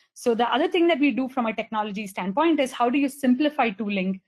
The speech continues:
even for complex use cases? And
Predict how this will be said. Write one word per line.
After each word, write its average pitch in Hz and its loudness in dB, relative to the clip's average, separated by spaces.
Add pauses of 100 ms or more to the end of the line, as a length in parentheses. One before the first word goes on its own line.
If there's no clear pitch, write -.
(220)
even 262 4
for 262 0
complex 202 -2
use 190 -6
cases? 185 -10
And 202 -4